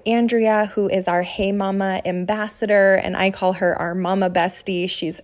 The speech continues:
everybody's friend, and she's a great community connector. And we have Hannah, who is focusing her energy on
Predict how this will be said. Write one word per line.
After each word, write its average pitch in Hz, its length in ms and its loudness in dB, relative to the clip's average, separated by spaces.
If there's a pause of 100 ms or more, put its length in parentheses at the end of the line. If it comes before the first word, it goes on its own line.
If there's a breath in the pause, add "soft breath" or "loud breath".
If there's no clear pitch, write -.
everybody's 214 560 0
friend, 180 340 -2
and 175 140 -6
she's - 180 -4
a 185 60 -2
great 185 500 -4
community 185 540 -4
connector. 185 720 -4 (440 loud breath)
And 208 160 2
we 196 100 0
have 180 200 0
Hannah, 240 540 0 (100)
who 208 240 -2
is 185 460 2 (800 loud breath)
focusing 254 520 4
her 226 220 -2
energy 214 600 -2 (100)
on 190 340 -4